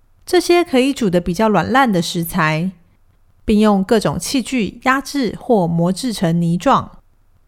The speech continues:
但测试完这些较软烂的食材后，孩子必须开始吃胚芽米、糙米、石谷米、栗子、莲藕、牛蒡、各式的蔬菜，这些较为坚硬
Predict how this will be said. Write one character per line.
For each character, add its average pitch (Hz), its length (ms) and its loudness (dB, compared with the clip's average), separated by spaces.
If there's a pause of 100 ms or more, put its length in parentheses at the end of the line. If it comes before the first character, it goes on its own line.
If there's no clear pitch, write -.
(160)
但 240 320 4
测 285 200 2
试 269 200 0
完 214 260 4
这 254 160 2
些 254 260 2
较 247 220 2
软 175 160 2
烂 226 160 2
的 196 100 2
食 196 160 -4
材 208 220 2
后， 214 460 0 (640)
孩 240 180 2
子 262 100 0
必 302 140 2
须 285 160 -2
开 269 180 2
始 226 160 -2
吃 247 240 0
胚 277 260 -2
芽 247 180 2
米、 226 260 0 (160)
糙 233 320 2
米、 214 320 0
石 - 300 -4
谷 214 160 0
米、 220 260 -2 (360)
栗 285 220 2
子、 - 300 -8 (260)
莲 202 300 2
藕、 220 260 0 (320)
牛 196 260 2
蒡、 202 300 0 (320)
各 262 160 4
式 247 200 -2
的 180 140 2
蔬 262 240 -2
菜， 254 400 -4 (540)
这 269 160 2
些 269 540 0 (140)
较 247 200 2
为 190 180 2
坚 269 300 -2
硬 254 260 0